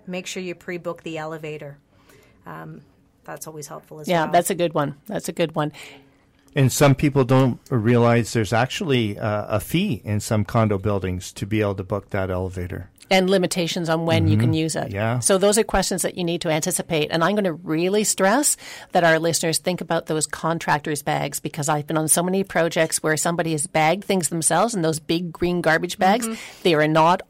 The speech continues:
Speaker 2: all made equally. You wanna go down to your Home Depot or Home Hardware. You wanna get contractors extra heavy duty,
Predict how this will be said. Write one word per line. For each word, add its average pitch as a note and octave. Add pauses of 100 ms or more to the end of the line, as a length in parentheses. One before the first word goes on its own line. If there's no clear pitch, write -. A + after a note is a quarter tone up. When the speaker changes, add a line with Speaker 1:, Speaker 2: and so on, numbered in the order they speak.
Speaker 2:
all D#3+
made D#3+
equally. D3+
You D#3+
wanna D3+
go D3+
down D#3+
to A3
your G3
Home G3+
Depot G3+
or D3+
Home F3+
Hardware. F3 (300)
You E3
wanna E3
get D#3
contractors F#3+ (120)
extra F3+
heavy E3
duty, D#3